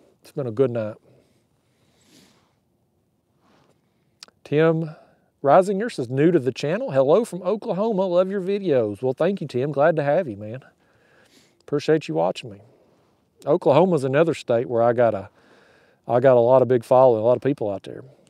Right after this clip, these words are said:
Leighton Castile, "How are?" I guess his comment got cut off. <laughs> Well, y'all listen, it's nine forty-nine. I'm cold.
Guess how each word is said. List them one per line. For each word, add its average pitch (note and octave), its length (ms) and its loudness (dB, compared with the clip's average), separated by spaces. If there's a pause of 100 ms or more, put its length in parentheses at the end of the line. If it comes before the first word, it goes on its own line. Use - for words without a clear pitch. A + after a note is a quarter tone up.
(3500)
Leighton C#3+ 440 -4
Castile, G3 880 -2
"How E3 260 2
are?" A#2+ 500 2 (1400)
I A#2+ 60 -16
guess C3+ 180 0
his B2+ 80 -12
comment B2+ 400 4
got A#2 180 0
cut A#2+ 180 2
off. G2 300 -2 (300)
<laughs> C#3 100 -4 (2250)
Well, A#2 140 -6
y'all D#3 260 8
listen, D3+ 280 4
it's - 140 -10
nine E3 280 2
forty-nine. C#3+ 760 2
I'm A2 160 -12
cold. A#2+ 580 2